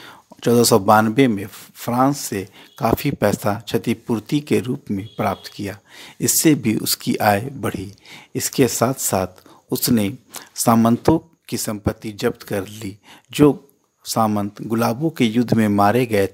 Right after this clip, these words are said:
थे, उनकी संपत्ति उसने जब्त कर ली। इसके लिए उसने संसद से एक अधिनियम पारित कराया, इससे भी उसे काफ़ी लाभ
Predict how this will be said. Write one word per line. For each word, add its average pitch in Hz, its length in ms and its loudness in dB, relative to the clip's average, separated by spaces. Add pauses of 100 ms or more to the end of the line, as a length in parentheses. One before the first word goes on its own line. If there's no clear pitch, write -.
थे, 107 140 -8 (400)
उनकी 120 300 -2
संपत्ति 117 640 0
उसने 95 340 -6
जब्त 110 480 -4
कर 98 220 -6
ली। 110 240 -14 (360)
इसके 147 320 0
लिए 107 360 2
उसने - 380 -2
संसद 117 460 0
से - 300 -6 (360)
एक 120 180 -4
अधिनियम 117 500 0
पारित 101 380 -2
कराया, 107 520 -10 (440)
इससे - 380 2
भी 101 260 -4 (300)
उसे 107 360 -2 (220)
काफ़ी 110 420 0
लाभ 98 320 0